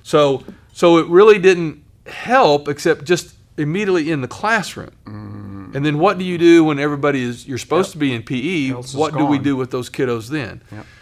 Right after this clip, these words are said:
Speaker 1: So it, it, it, we're, we're gonna work through some things tomorrow. We, we've put together a, um, release that, that some parents, you know, again, if we, if we can get it sorted out,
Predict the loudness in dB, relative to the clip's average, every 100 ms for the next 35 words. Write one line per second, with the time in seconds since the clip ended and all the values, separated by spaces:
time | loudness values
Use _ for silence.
0 | _ -4 0 0 -2 -6 _ -8 -8 -8
1 | _ -14 -14 -14 _ _ -10 -4 0 4
2 | 4 4 2 0 2 2 0 -8 -4 -4
3 | -4 -6 -4 0 2 0 -2 -6 -8 -10
4 | -10 -12 -10 -6 -2 0 0 -2 -2 -4
5 | -8 -10 -14 -18 _ -20 _ -8 -6 -4
6 | -4 -6 -8 -6 -6 -8 _ -10 -10 -10
7 | -6 -6 -6 -12 -16 -14 -12 -14 -16 -18
8 | -18 -18 -18 -14 -12 -10 -12 -10 -10 -6
9 | -4 -4